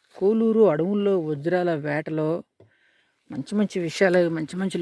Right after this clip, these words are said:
లొకేషన్స్, మంచి మంచి పొలాలు అయితే మీరు చూశారు. అయితే కొత్తగా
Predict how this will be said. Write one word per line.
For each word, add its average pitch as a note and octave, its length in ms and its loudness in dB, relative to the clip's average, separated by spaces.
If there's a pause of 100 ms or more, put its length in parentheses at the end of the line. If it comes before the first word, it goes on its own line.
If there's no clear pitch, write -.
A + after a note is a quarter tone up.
లొకేషన్స్, F#3+ 520 -6 (180)
మంచి D#3+ 260 -6
మంచి F3 260 -6
పొలాలు F#3 420 2 (1400)
అయితే - 160 -2 (120)
మీరు F3+ 220 0
చూశారు. F3+ 380 2 (1700)
అయితే A3+ 220 -2 (120)
కొత్తగా B3 400 -2